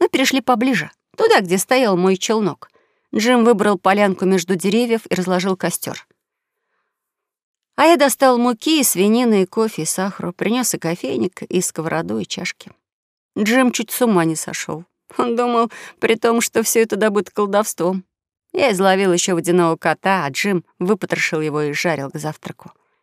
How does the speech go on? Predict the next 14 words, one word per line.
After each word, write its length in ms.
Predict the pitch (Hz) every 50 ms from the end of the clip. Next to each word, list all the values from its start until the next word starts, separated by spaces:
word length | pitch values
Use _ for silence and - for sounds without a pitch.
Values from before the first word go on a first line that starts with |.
| _ _ _ _ _ _ _ _
Когда 300 | - 269 277 277 294 262
завтрак 460 | 208 226 226 220 - - 190 - _
поспел, 480 | - 165 170 - - - 214 233 226 190
мы 140 | 160 156 147
присели 380 | 151 165 - - 175 156 156
на 160 | 147 151 147
травку 580 | - - - 247 381 233 - - _ - 277 339
и 140 | 339 - 180
съели 380 | - - 180 175 202 190 185
каждую 480 | 170 - - 156 160 147 151 151 147 147
штуку, 720 | - - - _ 208 208 226 226 - - - 196 196 196 185
горячую 500 | 175 156 151 151 147 175 - - - 180
с 140 | 180 - -
пылу. 400 | - 175 165 170 175 - 170